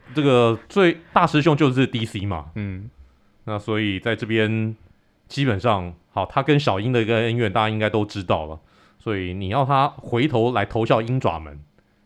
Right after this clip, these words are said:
Speaker 1: 这个不大可能。那另外还有几个团队啦，算是有知名的团队，当然像是 Team Alpha Male，但 Team Alpha Male 以他们现在的一个境况来讲，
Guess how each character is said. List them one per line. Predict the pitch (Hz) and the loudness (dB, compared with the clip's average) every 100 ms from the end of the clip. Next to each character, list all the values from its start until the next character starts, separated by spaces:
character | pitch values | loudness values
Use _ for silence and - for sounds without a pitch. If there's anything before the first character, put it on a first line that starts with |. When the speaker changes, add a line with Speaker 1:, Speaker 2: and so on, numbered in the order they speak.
| _ | _
Speaker 1:
这 | 139 | -8
个 | |
不 | 107 | -2
大 | 117 98 | 0 0
可 | 95 | -4
能。 | 73 71 - - - - _ _ _ _ _ _ | -12 -18 -20 -20 -20 -20 _ _ _ _ _ _
那 | 120 113 | -4 -2
另 | 107 180 156 | 0 0 4
外 | 160 | 4
还 | 120 - 120 | 2 2 2
有 | 180 120 | 4 2
几 | - 101 92 | -2 -10 -4
个 | 117 | -2
团 | - 107 107 | 0 -2 0
队 | 151 107 | 2 2
啦， | 90 | 0
算 | - 160 | 0 0
是 | 139 151 117 110 | 0 -2 -2 -4
有 | 135 107 | -2 -2
知 | 101 165 | -2 -4
名 | 180 110 101 | -4 -2 -2
的 | 110 | -2
团 | - 95 104 | -2 -4 -2
队， | 123 92 | -2 -2
当 | - 127 | -2 -2
然 | 113 | -2
像 | 135 110 | -2 -4
是 | 127 104 98 _ - | -2 -4 -6 _ -6
Team | 131 | -2
Alpha | 131 135 120 | 0 0 0
Male， | 123 92 - _ _ _ _ | -2 -6 -10 _ _ _ _
但 | 196 | -2
Team | 170 226 | 0 0
Alpha | 220 220 220 | 2 2 2
Male | 226 143 - | 2 2 0
以 | 117 104 | -8 -6
他 | 180 | -4
们 | 185 | -4
现 | - 226 | -2 -2
在 | 175 170 | 0 0
的 | 117 | 0
一 | |
个 | 123 | 0
境 | 120 123 | -2 -2
况 | 131 101 | 0 0
来 | 90 | -2
讲， | 90 90 | -4 -6